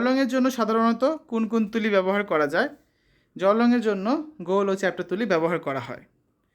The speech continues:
ড, অপরাজেয় বাংলা এই ভাস্কর্যের স্থপতির নাম কি? অপরাজেয় বাংলা ভাস্কর্যের স্থপতির নাম সৈয়দ আবদুল্লাহ খালিদ। ঢ, রাষ্ট্রভাষা আন্দোলন কোয়েলিরে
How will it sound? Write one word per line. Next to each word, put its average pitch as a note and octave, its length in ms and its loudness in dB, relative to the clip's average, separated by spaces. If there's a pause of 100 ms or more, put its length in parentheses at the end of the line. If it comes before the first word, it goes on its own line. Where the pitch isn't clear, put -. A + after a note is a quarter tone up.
(360)
ড, D3+ 120 -4 (420)
অপরাজেয় C4+ 500 0
বাংলা G#3+ 240 2 (120)
এই F#3 120 2
ভাস্কর্যের A3 460 -2 (100)
স্থপতির A3 500 -4
নাম D#3 100 2 (100)
কি? B3+ 100 -6 (760)
অপরাজেয় A3+ 460 2
বাংলা A#3 260 2
ভাস্কর্যের A3 460 -2 (120)
স্থপতির G#3 480 -6
নাম G3 120 0 (120)
সৈয়দ F3+ 260 -2 (120)
আবদুল্লাহ F#3+ 460 0
খালিদ। C#3 300 -6 (960)
ঢ, D#3 120 -12 (440)
রাষ্ট্রভাষা B3+ 600 0
আন্দোলন A3+ 280 2 (100)
কোয়েলিরে G3+ 400 0